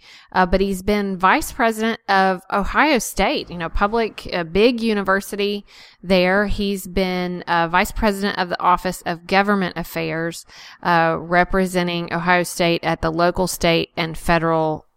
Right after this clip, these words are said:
levels. Um, so, so that, that's, that's kind of a big deal. A lot of times we see, uh, our Baptist college presidents may be coming from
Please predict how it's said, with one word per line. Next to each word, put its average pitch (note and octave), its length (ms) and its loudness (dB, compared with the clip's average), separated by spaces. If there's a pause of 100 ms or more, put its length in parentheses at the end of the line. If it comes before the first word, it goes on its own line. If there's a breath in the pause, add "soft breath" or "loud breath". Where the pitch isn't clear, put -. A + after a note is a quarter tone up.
(120)
levels. D#3+ 800 -2 (420 loud breath)
Um, D3+ 480 0 (160)
so, F3 880 2 (1120)
so F3+ 420 0
that, G3 380 0
that's, - 320 -2 (300)
that's A#3+ 260 2
kind B3+ 200 2
of G3 60 -2
a G3 80 -4
big F#3+ 240 -2
deal. G#3 260 0
A F#3 40 0
lot F#3+ 160 4
of G3 80 -2
times F#3+ 340 -4
we F3+ 220 -4
see, F3 640 -2 (420 soft breath)
uh, D#3+ 400 -2 (340)
our F#3 180 4
Baptist F3+ 460 0
college F3 340 -2
presidents E3+ 480 -8
may F3 120 -6
be E3+ 100 -8
coming F3 400 -2
from D3+ 260 -10